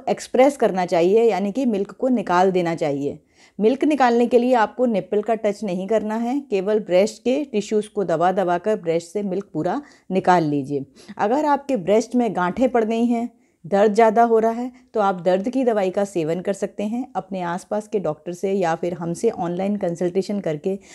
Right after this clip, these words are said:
हमसे सलाह ले सकते हैं, ट्रीटमेंट ले सकते हैं। और, अ, दर्द की दवाई देने के बाद ब्रेस्ट से सारा मिल्क निकालें। अगर आपको मिल्क निकालने में परेशानी हो रही है तो आप पहले गर्म पानी की सिकाई करें। गर्म पानी की सिकाई करने से ब्रेस्ट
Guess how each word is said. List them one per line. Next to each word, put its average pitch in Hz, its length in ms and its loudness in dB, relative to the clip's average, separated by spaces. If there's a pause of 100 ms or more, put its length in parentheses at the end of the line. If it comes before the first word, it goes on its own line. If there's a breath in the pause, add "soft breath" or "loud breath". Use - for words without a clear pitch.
(160 loud breath)
हमसे 190 240 -2
सलाह 175 380 0
ले 190 140 2
सकते 185 300 -4
हैं, 220 200 -4
ट्रीटमेंट 170 460 -6
ले 185 120 0
सकते 190 300 -6
हैं। 214 340 -6 (640)
और, 208 240 4 (560 loud breath)
अ, 175 340 0
दर्द 202 340 4
की 285 160 2
दवाई 247 260 6
देने 214 240 2
के 202 140 2
बाद 180 380 0 (320)
ब्रेस्ट 190 340 2
से 247 360 2 (220)
सारा 180 340 0
मिल्क 180 280 -2
निकालें। 202 520 0 (200)
अगर 226 260 4
आपको 254 480 6 (100)
मिल्क 220 320 4
निकालने 220 320 0
में 226 120 -2
परेशानी 208 480 0
हो 247 100 4
रही 233 200 2
है 233 160 0
तो 233 100 -2
आप 202 300 0
पहले 247 420 2 (340 loud breath)
गर्म 233 380 4
पानी 285 260 4
की 269 120 -2
सिकाई 185 360 2
करें। 165 320 -2
गर्म 208 260 0
पानी 247 240 2
की 247 140 -4
सिकाई 208 360 -2
करने 185 320 -4
से 247 180 0
ब्रेस्ट 180 320 0